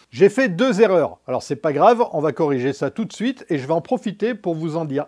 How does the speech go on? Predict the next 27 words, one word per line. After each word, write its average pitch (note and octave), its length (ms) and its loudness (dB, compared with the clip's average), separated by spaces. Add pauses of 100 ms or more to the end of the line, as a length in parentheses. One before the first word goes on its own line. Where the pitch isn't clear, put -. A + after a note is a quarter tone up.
un B3 140 -2
peu G#3+ 180 -4
plus A3+ 200 -8
sur - 220 -8
Fusion E3+ 300 -8
trois D#3+ 200 -4
cent D#3+ 120 -10
soixante F#3+ 400 -8
rapidement. D3+ 500 -8 (420)
Si - 120 -10
la G#3 140 4
partie G#3+ 280 2
sur - 200 -2
Fusion G3+ 320 -2
ne F3+ 60 -4
vous D#3+ 140 -6
intéresse C#3 380 -4
pas, G3 260 0
cette D#3 200 -8
vidéo D3 300 -4
est C3 40 -2
chapitrée, D#3 540 -8
comme A#2 160 -12
toutes - 220 -16
mes C3 80 -10
vidéos A#2+ 340 -6
d'ailleurs, C3+ 400 -4